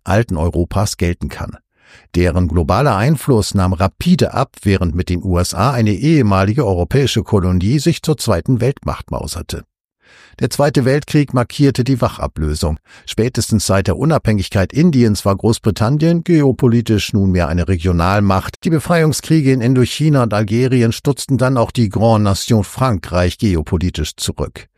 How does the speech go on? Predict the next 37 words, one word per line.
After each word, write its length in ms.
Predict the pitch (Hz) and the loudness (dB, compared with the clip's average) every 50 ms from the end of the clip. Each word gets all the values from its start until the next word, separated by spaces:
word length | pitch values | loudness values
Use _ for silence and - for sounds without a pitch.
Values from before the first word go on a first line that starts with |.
| _ _ _ _ - | _ _ _ _ 0
Deutschland 460 | 165 180 175 - - 147 123 104 92 | 2 2 2 0 0 0 2 2 2
war 120 | 113 104 | 2 2
nie 240 | 95 98 123 123 87 | 2 4 4 2 2
eine 240 | 78 82 76 78 71 | 2 0 0 0 0
Weltmacht, 560 | 85 87 92 87 - - 87 82 78 - 73 | 2 2 0 0 -2 -2 -2 -2 -2 -4 -6
auch 160 | 71 73 - | -8 -6 -4
wenn 100 | - 78 | -4 -4
der 100 | 76 78 | -2 -2
Größenwahn 800 | - - 95 110 113 - - 101 82 73 92 101 107 110 107 98 | 0 2 2 2 2 2 0 -2 -2 0 0 0 2 2 0 0
der 200 | 87 82 71 69 | 0 -2 -2 -2
wilhelminischen 640 | 87 85 - 90 87 92 104 107 104 90 - - 85 | -2 0 0 0 2 2 2 2 2 2 0 -2 -4
Ära 380 | 76 82 95 110 120 95 98 90 | -2 0 0 2 2 2 2 0
und 160 | 78 78 - | 0 -2 -2
des 180 | 85 - - | -4 -4 -2
Nationalsozialismus 1160 | 92 87 85 - - 98 85 87 98 104 98 107 98 - - 110 104 104 110 - - 113 104 - | -2 -2 -2 0 0 0 2 2 2 2 2 0 0 0 0 0 2 0 0 0 0 -2 -2 -2
viele 260 | - - 196 151 113 | -2 0 0 0 2
Deutsche 340 | 92 104 98 101 - - 85 | 2 2 0 0 0 -2 -2
dies 260 | 76 87 80 - - | -2 -4 -4 -4 -4
denken 340 | - 104 101 95 - 71 64 | -4 -4 -4 -4 -6 -8 -10
ließen. 340 | - 76 78 - - 76 71 - _ _ _ _ _ _ _ _ _ _ | -10 -10 -10 -10 -10 -12 -14 -16 _ _ _ _ _ _ _ _ _ _
Will 200 | - 107 151 190 | 0 2 4 4
man 180 | 202 190 180 160 | 4 4 2 2
ein 160 | 107 135 143 | 0 0 -2
Ereignis 680 | 98 101 104 - 110 160 185 - - 147 123 - - 98 | -2 -2 -4 -2 -2 -2 -2 -2 0 0 0 0 0 0
nennen, 440 | 98 117 165 190 196 165 113 95 82 | 0 2 4 4 4 4 2 2 0
das 200 | 92 85 - - | -2 -4 -4 -4
das 200 | - 87 - - | -4 -4 -4 -4
Ende 340 | - 95 131 170 170 143 | -2 0 2 2 2 2
des 220 | 85 92 87 - - | 2 0 -2 -2 -2
jahrhundertelangen 880 | 95 82 80 78 92 131 160 147 123 - - 107 92 95 95 98 90 85 | -2 -2 0 2 2 4 4 4 2 2 2 2 2 2 2 2 0 0
europäischen 680 | 76 82 78 78 80 - - 98 104 104 - - 82 | -2 -2 -2 -4 -4 -2 0 0 0 0 -2 -4 -6
Anspruchs, 640 | - - 92 120 135 - - - 131 113 92 - - | -6 -2 -2 -2 -2 -2 -2 0 0 0 0 -2 -4
eine 240 | 67 82 78 76 73 | -4 -4 -4 -2 0
Weltmacht 500 | 92 104 113 - - 101 92 - - - | 0 0 0 0 -2 -2 -2 -2 -4 -6
zu 140 | - - 95 | -4 -2 0
sein, 240 | 82 101 92 87 85 | 0 0 0 0 0
markiert, 480 | 85 85 - - - 131 123 123 - | -2 -2 -2 0 0 2 2 0 -2